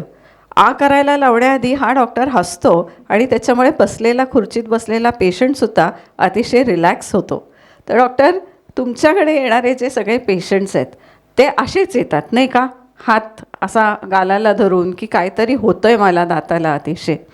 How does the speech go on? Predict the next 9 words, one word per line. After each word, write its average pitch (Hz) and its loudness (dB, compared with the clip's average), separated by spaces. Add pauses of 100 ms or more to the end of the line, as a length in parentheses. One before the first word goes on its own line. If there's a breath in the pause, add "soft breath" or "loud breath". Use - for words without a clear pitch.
(520 loud breath)
अ, 185 4 (340)
ही 294 0
वेदना 262 4
जी, 254 -2
अ, 190 0 (280)
दातांच्या 196 -2
प्रॉब्लेम्सची 190 -2
असते 165 -4 (340 loud breath)
ही 269 0